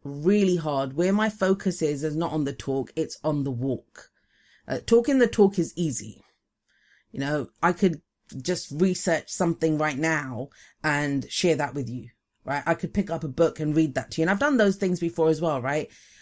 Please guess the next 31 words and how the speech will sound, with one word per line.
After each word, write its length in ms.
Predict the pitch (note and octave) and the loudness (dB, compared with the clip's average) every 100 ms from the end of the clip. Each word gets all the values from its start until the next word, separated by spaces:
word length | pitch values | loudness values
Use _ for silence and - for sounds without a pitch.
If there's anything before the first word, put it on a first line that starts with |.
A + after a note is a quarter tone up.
| - - | -18 2
I 80 | G3+ | 2
can 240 | G#3 A#3 | 4 2
do 180 | G3 G#3+ | 4 4
that. 240 | E3 C3+ - _ _ _ _ - | 2 -2 -8 _ _ _ _ 2
I 100 | G3+ | 2
can 280 | G3+ A3 G#3+ | 4 2 0
convey 800 | - G3+ D#3 G3 F#3+ F#3+ F#3+ - - | 4 4 4 2 4 2 0 -4 -2
information, 1000 | F3+ F3+ - D#3 D#3+ E3+ - B2+ A#2+ B2 _ _ - - | 0 0 -2 -2 0 0 -2 -4 -4 -8 _ _ -20 -14
but 400 | C3 F3+ F3 - _ _ _ _ | -2 2 2 0 _ _ _ _
my 460 | - D3+ F#3 G3+ A3+ | -8 0 4 4 4
job 260 | G#3 G#3 F3+ | 2 2 2
is, 240 | F3 F3 - | 2 0 0
I 160 | G3 | 2
don't 240 | A3 F#3+ D3+ | 4 2 -2
want 460 | C#3 D3+ G#3 - | -6 0 0 0
to 160 | - C#3+ | -2 -2
convey 400 | D#3+ D3 C#3 C#3 | -2 -2 -4 -4
information 680 | C3 C#3+ - C3+ C3+ D#3 D#3 | -6 -6 -6 -6 -6 -6 -4
'cause, 160 | D#3 - - A2+ C3+ G2+ E3+ | -4 -6 -10 -8 -10 -6 -2
you 120 | F3+ | -2
know, 100 | C3 _ - | -2 _ 2
we've 260 | F3 G3 | 6 6
got 200 | G#3 A#3 | 4 2
too 160 | - F#3+ | 4 2
much 220 | D3+ - | 2 -2
information. 640 | D#3 B2+ C#3 C3 - B2+ A2 _ - _ G3+ | -6 -4 -6 -6 -6 -8 -10 _ -20 _ 2
Information 720 | A3 G#3+ G#3 G3+ G3 F3+ E3+ | 2 2 0 0 2 0 0
is 260 | - E3+ | 2 2
on 100 | F3 | 2
our 160 | E3 D#3+ | 0 -4
fingertips. 840 | - G3 F#3+ E3 B2+ - - - | 0 2 4 2 -4 -8 -12 -16